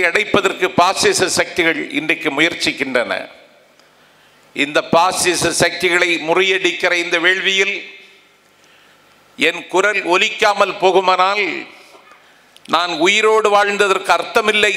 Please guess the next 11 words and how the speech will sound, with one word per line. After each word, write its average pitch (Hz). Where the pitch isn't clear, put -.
என்கிற 190
காரணத்திற்காக 196
இந்த 175
மேடைக்கு 175
நான் 143
வந்தேன். 135
ஊடகத்தில் 233
இருப்பவர்கள் 214
என்னை 190
குறைத்து 220
மதிப்பிடுவார்கள். 185